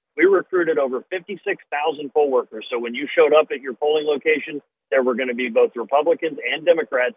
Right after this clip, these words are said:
staffing all of those polling locations. It's a long day, but it is a rewarding experience. And the way to sign up is at vote ohio dot gov slash defend democracy. vote ohio dot gov slash defend democracy. You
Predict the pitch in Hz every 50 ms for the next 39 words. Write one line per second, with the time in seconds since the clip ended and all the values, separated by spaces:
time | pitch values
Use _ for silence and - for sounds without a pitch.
0 | _ _ - 123 120 135 143 - 165 151 143 139 143 147 139 127 139 135 - _
1 | - 170 165 165 147 135 123 117 107 - 117 113 107 - 113 110 - _ _ _
2 | _ _ - - 113 - - - 117 127 127 147 170 196 208 185 165 180 190 -
3 | 139 123 107 110 - _ _ _ _ _ _ - - 139 151 147 143 139 120 131
4 | 135 131 120 123 127 120 117 117 131 156 170 170 160 143 127 117 - - - 139
5 | 131 123 117 110 110 113 - _ _ _ _ _ _ - - 131 135 - _ -
6 | 127 123 - - - - - - 214 190 180 156 156 180 165 135 117 _ - -
7 | 139 123 113 131 123 110 117 _ _ - 135 147 190 - 196 175 - - 143 147
8 | 147 147 143 131 120 131 127 127 127 135 123 131 123 120 117 117 110 _ _ _
9 | _ _ _ _ - 139 127 131 131 127 123 - - _ - 165 - - 143 135
10 | 131 127 123 120 120 117 117 113 - 113 - - - _ _ - 123 139 156 170
11 | 160 - 143 147 151 151 139 131 139 139 139 135 123 135 123 123 120 113 - 127
12 | 120 113 113 - 123 117 - 135 135 135 135 131 123 123 120 - 123 113 - 127
13 | 120 113 _ _ _ _ - 117